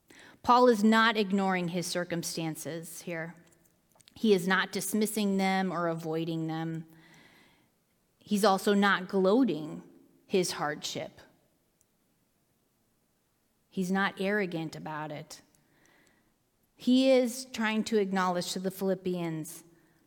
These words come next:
that he has been and is in rough times. He's been hungry. He's been in jail. But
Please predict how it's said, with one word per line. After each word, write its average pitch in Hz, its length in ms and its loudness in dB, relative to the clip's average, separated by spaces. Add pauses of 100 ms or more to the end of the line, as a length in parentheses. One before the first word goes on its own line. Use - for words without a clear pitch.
(160)
that 202 140 0
he 220 240 2
has 220 260 2
been 185 420 -2
and 185 280 -2
is 202 240 0
in 180 240 -2
rough 175 260 -4
times. 175 720 -6 (800)
He's 196 220 -6
been 214 260 0
hungry. 202 420 -4
He's 196 260 -8
been 190 280 -6
in 175 180 -6
jail. 160 480 -10 (920)
But 202 220 4